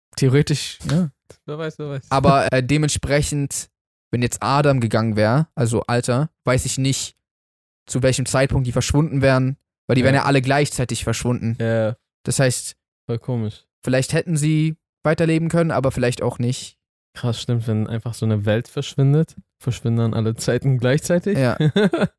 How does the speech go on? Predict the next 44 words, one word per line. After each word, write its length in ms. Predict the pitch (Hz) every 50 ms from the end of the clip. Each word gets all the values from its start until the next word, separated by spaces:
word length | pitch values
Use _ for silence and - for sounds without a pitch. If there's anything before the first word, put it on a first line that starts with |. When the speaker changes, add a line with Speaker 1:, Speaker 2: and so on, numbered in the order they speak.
| -
Speaker 1:
Das 120 | - 131 -
hei-, 80 | 131
also, 280 | - 151 135 131 131 131 131 - - _ _ _ _ _ _ _ _ _ _ _ _ _
das, 160 | - 123 - -
also 160 | 135 135 127
es 100 | 117 -
gibt's 160 | 185 180 -
ja 80 | - 123
dann 160 | 117 113 104
a-, 140 | 80 113 101
einfach 220 | - 120 - -
alles 200 | 104 120 120 -
nicht 140 | 117 113 -
mehr. 100 | 113 107
Speaker 2:
Ja, 320 | 139 139 135 135 135 135 131
ja. 60 | 131 117 - - _ _ _ _ _ _ _ _ -
Aber 400 | 147 147 160 165 165 160 - -
ja, 140 | 165 175 196
Mann, 180 | 190 160 139 123 - - _ _ _ -
und 180 | - 147 139 -
das 200 | 175 185 - -
war 180 | 170 180 190 190
so 120 | 170 165 156
das 240 | 147 135 135 - -
Letzte, 400 | 135 147 151 - - - 165 143
was, 220 | 139 127 - - - - _ _ _ _ _ _ _
was 240 | 143 139 131 - - -
ich 160 | 147 - -
mich 180 | 156 147 -
die 80 | - 147
ganze 180 | 135 143 135 -
Zeit 120 | 147 131
gefragt 340 | 120 123 - - 135 131 -
habe, 120 | 143 123 123
da 60 | 117
war 80 | 120
ich 120 | 120 113 123
auch 120 | 113 -
gespannt, 440 | - 120 - - 131 123 123 113 120
wie 80 | 113 117
die 120 | 123 135
das 240 | 139 147 139 - -
lösen. 440 | - 131 135 139 135 139 170 190 202
Speaker 1:
Hm. 220 | 147 123 120 120